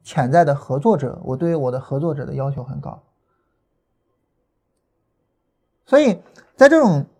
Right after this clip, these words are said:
意义上来讲呢，就是我很希望就是能够跟大家，怎么说呢，能够有一个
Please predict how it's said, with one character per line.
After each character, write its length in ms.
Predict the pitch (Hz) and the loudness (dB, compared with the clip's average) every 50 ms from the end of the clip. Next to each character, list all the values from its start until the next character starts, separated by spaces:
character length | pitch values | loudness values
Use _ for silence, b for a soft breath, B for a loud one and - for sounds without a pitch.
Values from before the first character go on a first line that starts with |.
| _ _ | _ _
意 200 | _ 240 277 269 | _ -4 0 2
义 40 | 240 | 2
上 140 | 208 190 165 | 2 2 2
来 120 | 156 160 | 2 0
讲 220 | 170 170 160 127 117 | 0 -2 -2 -4 -4
呢， 120 | 117 120 131 | -4 -4 -4
就 120 | - 208 | -4 -4
是 100 | - 214 | -4 -2
我 140 | 180 185 214 | 0 0 0
很 180 | 214 175 127 | 0 -2 -4
希 220 | 127 - - - 214 | -4 -6 -2 0 2
望 240 | 233 240 226 190 165 | 2 2 2 0 -2
就 140 | 156 160 | -4 -6
是 200 | 156 160 156 139 135 139 - | -6 -4 -6 -6 -6 -8 -8
能 140 | - 151 185 | -6 -4 -4
够 100 | 214 220 | -2 -4
跟 200 | 220 226 226 226 | -2 -2 -2 0
大 160 | 220 233 185 | 0 0 0
家， 280 | 165 185 190 196 196 196 - _ _ _ _ _ _ _ _ _ _ _ _ _ _ _ - _ - - _ _ _ _ _ _ _ _ _ _ _ | 2 2 0 0 -2 -4 -10 _ _ _ _ _ _ _ _ _ _ _ _ _ _ _ -20 _ -20 -20 _ _ _ _ _ _ _ _ _ _ _
怎 120 | - 139 | -2 0
么 80 | 139 160 | 0 0
说 180 | - 226 240 | 0 -2 0
呢， 100 | 226 180 143 | 0 0 -2
能 120 | 143 170 | -2 -2
够 160 | 180 190 175 | -2 -2 -2
有 160 | 151 127 120 | -2 -4 -6
一 80 | - 135 | -6 -6
个 320 | 143 160 156 143 127 - | -4 -2 -2 -2 -2 -4